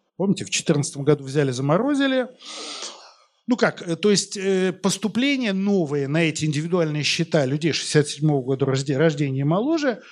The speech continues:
эти поступления идут теперь, э, в пенсионный фонд, в общую копилку, выплачиваются вот пенсионерам нынешним. Ну, понятно,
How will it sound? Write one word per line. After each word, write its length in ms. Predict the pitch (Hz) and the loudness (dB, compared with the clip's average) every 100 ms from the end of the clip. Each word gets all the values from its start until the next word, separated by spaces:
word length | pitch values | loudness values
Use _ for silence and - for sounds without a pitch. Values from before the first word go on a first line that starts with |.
| - - | -10 -2
эти 200 | 202 196 | 0 2
поступления 800 | - - 185 247 285 262 196 170 | 0 0 -2 -2 0 2 2 2
идут 340 | 185 170 233 | -2 0 0
теперь, 300 | - 165 214 196 | -2 0 0 0
э, 240 | - 156 | 2 4
в 100 | 139 | 4
пенсионный 440 | 170 151 202 185 | -2 0 2 2
фонд, 240 | 180 240 175 | 0 -2 0
в 40 | |
общую 260 | 170 - 185 | 2 2 0
копилку, 420 | 208 208 311 302 | -2 -2 -2 0
выплачиваются 640 | 170 156 214 - 196 - | 0 2 0 2 0 0
вот 200 | 151 185 | -2 -2
пенсионерам 640 | 185 156 160 151 120 107 104 | -4 -4 0 2 0 -2 -2
нынешним. 460 | 101 98 - 101 - - - - - - | -2 0 0 -2 -6 -16 -20 -20 -6 4
Ну, 300 | 214 - - _ | 6 6 -2 _
понятно, 680 | 170 196 185 104 - - 135 | -2 0 0 -2 -8 -12 -12